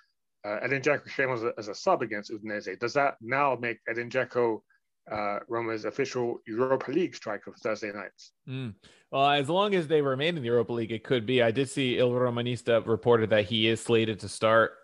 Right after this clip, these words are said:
Speaker 2: um, Thursday night, which, which I would, I would probably expect at this point. I don't think, um,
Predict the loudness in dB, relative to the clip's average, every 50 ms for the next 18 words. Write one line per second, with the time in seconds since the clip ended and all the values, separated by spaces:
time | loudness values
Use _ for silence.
0 | _ -8 -6 -4 -2 -2 -2 -2 -2 -4 -6 -6 -2 2 2 2 2 0 -2 -4
1 | -4 -4 -4 -4 -4 -8 -10 -12 -16 -20 -14 -8 -6 -4 0 2 2 4 4 2
2 | 0 0 0 0 0 0 2 2 2 2 2 0 -6 -6 -8 -4 -4 -4 -4 -4
3 | -8 -8 -8 -10 -10 -8 -8 -6 -6 -4 -6 -6 -6 -8 -8 -8 -10 -10 -10 -10
4 | -14 -18 -14 -10 -8 -6 -6 -6 -6 -8 -10 -14 -18